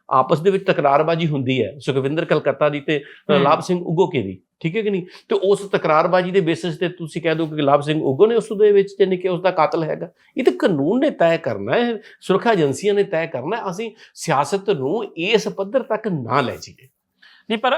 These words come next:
Speaker 2: ਅੱਜ ਪੰਜਾਬ ਦਾ ਮਾਹੌਲ ਇਹ ਹੈ ਕਿ ਜਿਹੜਾ ਵੀ ਸਰਕਾਰ ਦੇ ਖਿਲਾਫ ਬੋਲਦਾ,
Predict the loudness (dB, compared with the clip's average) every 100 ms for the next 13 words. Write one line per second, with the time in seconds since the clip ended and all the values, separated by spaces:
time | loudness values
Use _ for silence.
0 | 0 -2 -2 -2 0 2 0 0 0 0
1 | 2 0 2 2 2 0 -2 -2 0 0
2 | 0 -2 2 2 2 -2 0 2 2 -2
3 | -6 0 0 0 -4